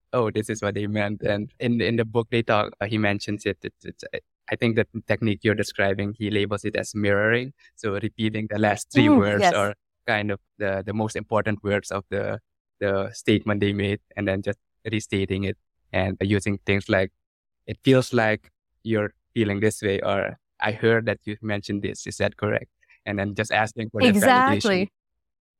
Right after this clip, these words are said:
Speaker 1: So going from negotiating and a lot of disputes,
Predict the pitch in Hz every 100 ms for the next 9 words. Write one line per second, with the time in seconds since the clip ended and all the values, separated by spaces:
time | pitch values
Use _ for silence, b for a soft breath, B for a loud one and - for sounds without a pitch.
0 | _ _ _ _ _ _ - 131 120 -
1 | _ - 123 139 170 175 139 113 107 -
2 | _ 113 110 107 104 101 - 101 104 104
3 | 104 101 101 - 101 98 98 98 98 95
4 | - 107 110 113 107 101 - 104 101 101
5 | - -